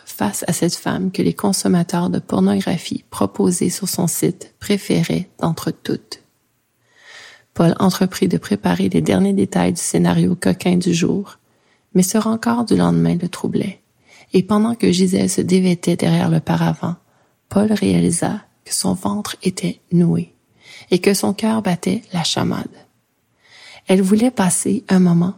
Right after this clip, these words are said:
privilégié avec lui. Elle voulait être avec lui,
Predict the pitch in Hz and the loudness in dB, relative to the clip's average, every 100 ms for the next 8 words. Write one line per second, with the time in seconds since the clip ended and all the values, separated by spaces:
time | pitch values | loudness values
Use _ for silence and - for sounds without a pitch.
0 | _ - 196 202 190 175 - 175 - - | _ 0 2 4 2 2 0 -2 -4 -2
1 | 170 175 - 185 185 - _ _ _ _ | 0 0 -4 -6 -8 -8 _ _ _ _
2 | _ _ _ - 180 180 185 208 - - | _ _ _ 2 2 4 2 0 -4 0
3 | 190 202 - 226 - _ _ _ 196 208 | 0 0 -6 -8 -10 _ _ _ -2 0
4 | 226 214 - 214 190 | -2 -6 -4 -4 -4